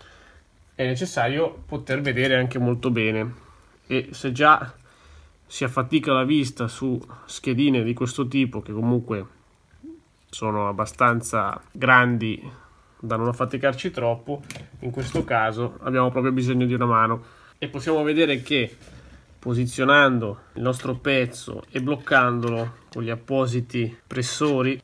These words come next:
come si vede a monitor, abbiamo una bellissima visuale molto dettagliata,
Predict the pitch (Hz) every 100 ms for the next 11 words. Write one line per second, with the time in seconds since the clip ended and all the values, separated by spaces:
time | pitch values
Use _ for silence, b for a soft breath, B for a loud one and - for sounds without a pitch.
0 | _ - 131 127 135 139 131 127 - 156
1 | 135 123 131 139 147 139 131 135 127 131
2 | 135 - 139 127 120 117 - - 147 147
3 | 156 - 156 147 143 - 120 107 - 127
4 | 151 143 147 120 117 170 170 B B B
5 | B B _ - - 135 127 127 120 123
6 | 139 127 110 101 - 156